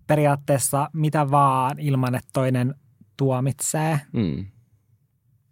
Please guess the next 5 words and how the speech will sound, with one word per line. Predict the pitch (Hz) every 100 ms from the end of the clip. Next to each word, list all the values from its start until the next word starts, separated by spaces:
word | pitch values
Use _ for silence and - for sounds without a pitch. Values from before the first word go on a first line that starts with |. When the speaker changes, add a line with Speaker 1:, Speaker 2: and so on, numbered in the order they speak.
| _ _ _ 120
Speaker 2:
Voi | 113
tavallaan | 117 110 107 104
jakaa | 107 104 92 87 -
kaiken | 69 58 - 67
itsessään | - - - - -